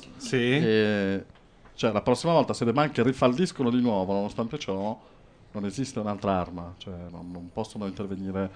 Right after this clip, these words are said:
Speaker 2: facendo tassi di interesse negativi o
Speaker 1: È quel fenomeno che Friedman chiamava "ce l'abbiamo nel culo per sempre".
Speaker 2: Bravo.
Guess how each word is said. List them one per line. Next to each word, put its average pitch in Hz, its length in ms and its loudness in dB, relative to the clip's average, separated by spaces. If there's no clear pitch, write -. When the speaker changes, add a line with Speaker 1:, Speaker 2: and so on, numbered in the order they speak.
Speaker 2:
facendo 101 340 -6
tassi 98 220 -4
di 113 60 -10
interesse 98 340 -6
negativi 104 680 -4
o 90 560 -10
Speaker 1:
È 131 140 -4
quel 139 180 4
fenomeno 139 580 4
che 123 120 2
Friedman 127 380 2
chiamava 120 340 2
"ce 120 140 -2
l'abbiamo 113 260 2
nel 113 140 2
culo 117 180 2
per 104 180 -2
sempre". 101 560 -2
Speaker 2:
Bravo. 98 460 2